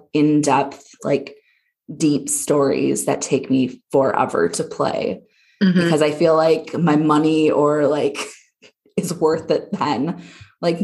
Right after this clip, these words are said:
Speaker 1: nothing that takes me ten hours, <laughs> like, you know, no, like, I want these in-depth sagas, basically.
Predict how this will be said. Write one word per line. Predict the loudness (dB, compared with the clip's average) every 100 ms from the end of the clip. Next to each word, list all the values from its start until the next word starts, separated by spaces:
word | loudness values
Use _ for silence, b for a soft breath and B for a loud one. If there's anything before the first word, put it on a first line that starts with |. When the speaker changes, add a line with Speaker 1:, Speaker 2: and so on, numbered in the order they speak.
| -2
Speaker 1:
nothing | 2 4 4 2
that | 2
takes | 2 2
me | 0
ten | 0 0
hours, | 2 2 0 -4 -8 -10 -4
<laughs> |
like, | 2 2 0 -2
you |
know, | -2 0
no, | 2 2 2 2 -2
like, | -4 -2
I | -2
want | 0 0
these | -4 -4 0
in-depth | 2 2 0 -4 -8
sagas, | -8 0 2 4 2 -2 -2 -4 -2
basically. | 0 0 0 -6 0 2 4 2